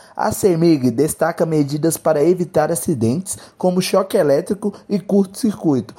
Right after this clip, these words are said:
que podem causar incêndios e outros danos. A instalação de ornamentos luminosos em áreas externas merece atenção devido à exposição a elementos naturais, como vento e chuva.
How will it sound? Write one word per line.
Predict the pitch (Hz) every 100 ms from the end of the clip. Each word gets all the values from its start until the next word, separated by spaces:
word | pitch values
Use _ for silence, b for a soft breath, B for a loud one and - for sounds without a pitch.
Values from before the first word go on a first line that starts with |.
| B
que | -
podem | 170 170 170
causar | 165 170 147 160
incêndios | 175 - 165 165 170 160
e | 170
outros | 165 170 170 123
danos. | 101 92 92 - B B -
A | 214
instalação | 277 - 226 190 - 208
de | 202 196
ornamentos | 165 156 135 127 127 -
luminosos | 147 175 151 131 120 113
em | 135
áreas | 147 156 139
externas | 123 - 147 123 110 B B -
merece | 165 175 180 196
atenção | 190 196 156 - 170
devido | 175 165 165
à | 165
exposição | 170 - 196 196 185 160 170
a | 180
elementos | 175 160 170 -
naturais, | 180 180 190 156 120 - - B B
como | - 190 190
vento | 160 151 160 - 185
e |
chuva. | 175 - 107 90 -